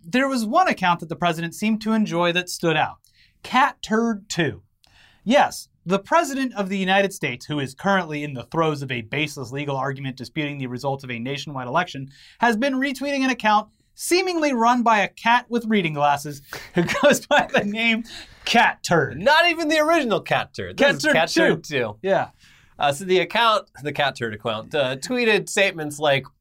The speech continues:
Speaker 2: "They never thought Trump and we the people would call bullshit and fight back hard. They were wrong." And, uh, "Rudy Giuliani is presenting a ton of evidence. If you ignore or refuse to look at the mountain of evidence being presented, save your breath barking at us about there being no evidence.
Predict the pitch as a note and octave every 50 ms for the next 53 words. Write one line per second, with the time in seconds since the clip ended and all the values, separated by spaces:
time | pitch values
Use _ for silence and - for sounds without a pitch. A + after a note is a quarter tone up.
0 | _ - _ _ _ _ - - D3+ E3+ F#3 F3 E3 E3 F#3+ F3 E3 E3 - -
1 | F3+ F3 E3+ E3 - - D3+ D3 D3 C3+ D3+ E3 E3+ D3+ D3+ C#3 - F#3 G3 F#3
2 | E3 D3 C3 B2 A#2+ - - - D#3 D#3+ D#3 - F#3+ F#3 E3+ C3 - F3 G3+ G3+
3 | G3 - E3 E3 D3 D3+ D3 C#3+ F#3+ F#3 F#3 - - F3 D#3+ D3+ D3 - D#3+ F3
4 | D#3 C#3 B2 A2+ G#2+ - _ _ _ - G2+ G2 F#2 A2+ C3+ C#3+ C#3+ C3 G#2+ G#2
5 | F#2+ G2+ A#2 C3 A#2 G2+ F2 E2 D#2 - - - - - - - _ _ _ _
6 | _ - - B2+ B2+ A#2+ A2+ A2+ A#2 A#2 A2+ A2 A2 G#2 - _ _ _ - G3
7 | C4 B3 G#3 D#3+ C#3 F#3+ F#3+ D#3+ D#3+ D#3+ E3+ D#3 C#3+ A#2+ A2 - - B2 A#2 D3
8 | D3 C3+ G#2+ - - D3 E3 C#3 A#2 C#3 D3 - - - _ - - - - F#3
9 | F3+ F3+ G3+ G3+ F#3 F3+ E3+ E3+ F#3+ G#3 A3 A3 G#3+ G3+ F#3 E3 D3 - G#3+ A3
10 | G#3 - - F3+ F3+ G3 F#3+ G3+ G3 - E3 D3+ F3 F3+ F3+ - F3 D#3 E3 E3+
11 | E3 E3+ E3 D#3 D3 F3+ F3 D#3+ C#3+ D3 C#3+ D#3 D#3+ D#3+ E3 E3 - - - -
12 | E3 D3+ D3+ C3+ B2+ A2+ G#2 D3+ D3+ B2 - G#2+ G#2+ - D3+ D3 C#3 C#3 C3+ A#2+
13 | A2 B2 C3+ A#2+ - - G#2 B2 A2+ G#2+ - C3+ B2+ A#2 G#2+ B2 A2 G2 F#2+ G#2+
14 | B2 B2+ A#2+ A#2 A#2 A2+ F#2+ E2+ E2 _